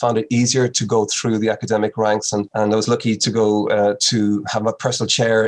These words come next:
in cell biology in twenty oh four,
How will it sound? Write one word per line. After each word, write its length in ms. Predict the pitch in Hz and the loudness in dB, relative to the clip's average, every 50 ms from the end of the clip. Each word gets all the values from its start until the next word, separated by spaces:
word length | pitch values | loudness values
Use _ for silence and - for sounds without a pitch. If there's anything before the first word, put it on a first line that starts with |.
| - | 0
in 320 | - 107 104 104 101 98 98 - | 0 0 2 2 0 -2 -2 -2
cell 200 | - - 117 104 | -2 0 0 0
biology 540 | 95 104 107 113 117 110 104 117 110 104 104 | 0 0 2 2 0 0 0 0 0 0 0
in 240 | - - - 113 104 | 0 -2 -4 -4 -4
twenty 400 | - - - 110 104 104 104 101 - | -4 -4 -2 0 0 0 0 0 0
oh 160 | 104 104 95 | -2 -2 -2
four, 560 | 104 120 - - 143 147 135 104 90 104 107 | -2 -6 -4 0 2 2 2 2 0 -2 -4